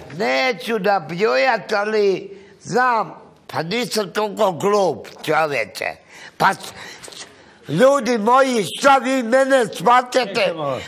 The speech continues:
Speaker 1: da sam ja najveći glupac?
Speaker 2: Koliko čovjek ima zuba?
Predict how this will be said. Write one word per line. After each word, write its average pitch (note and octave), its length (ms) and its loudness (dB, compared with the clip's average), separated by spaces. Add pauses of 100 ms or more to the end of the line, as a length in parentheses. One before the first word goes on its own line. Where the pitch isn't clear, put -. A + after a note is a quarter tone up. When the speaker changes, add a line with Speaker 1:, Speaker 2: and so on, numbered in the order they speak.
Speaker 1:
da A#3+ 180 6
sam A3 260 0
ja C4+ 200 4
najveći B3 680 2
glupac? G3+ 640 -2 (140)
Speaker 2:
Koliko E4 440 4
čovjek D#4+ 300 4
ima C#4+ 180 4
zuba? G3+ 360 2